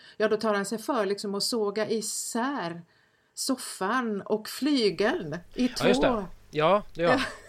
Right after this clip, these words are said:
Speaker 2: Hugger sönder,
Speaker 1: <laughs>
Speaker 2: eh, den vita flygeln, ja.
Speaker 1: Ja.
Speaker 2: För nu ska hon få hälften.
Speaker 1: <laughs> Och det är liksom också någon sån där, eh, eh, det, det är på något vis liksom, det är en
Speaker 2: Ja.
Speaker 1: människa som fullständigt har tappat det, va?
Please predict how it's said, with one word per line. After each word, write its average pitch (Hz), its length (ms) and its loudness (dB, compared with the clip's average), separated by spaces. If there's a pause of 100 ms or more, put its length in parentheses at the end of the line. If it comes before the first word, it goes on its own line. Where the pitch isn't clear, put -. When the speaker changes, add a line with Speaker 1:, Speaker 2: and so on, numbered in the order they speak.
(420)
Speaker 2:
Hugger 151 600 0 (360)
sönder, 135 880 -4 (220)
Speaker 1:
<laughs> 147 100 -14
Speaker 2:
eh, 147 180 -12
den 151 160 -8
vita 151 260 -4
flygeln, 156 540 -4
ja. 104 220 -12 (760)
Speaker 1:
Ja. 269 240 0 (240)
Speaker 2:
För 151 80 -8
nu 165 120 -4
ska 175 140 -2
hon 175 120 0
få 160 240 0
hälften. - 720 -6
Speaker 1:
<laughs> 349 760 -2
Och 247 80 -2
det 311 140 2
är 285 80 4
liksom 247 340 0
också 269 440 0
någon 226 200 -2
sån 262 160 -4
där, 196 180 0 (840)
eh, 233 160 0
eh, 220 60 -2 (200)
det, 240 220 2
det 269 240 0
är 247 60 2
på 254 120 -4
något 254 180 0
vis 226 320 0
liksom, 208 260 -6
det 254 60 2
är 262 40 4
en 247 120 2
Speaker 2:
Ja. 294 80 0
Speaker 1:
människa 208 240 0
som 214 160 -2
fullständigt 190 760 -2
har 214 100 0
tappat 208 480 -6
det, 202 100 -2
va? 240 300 -6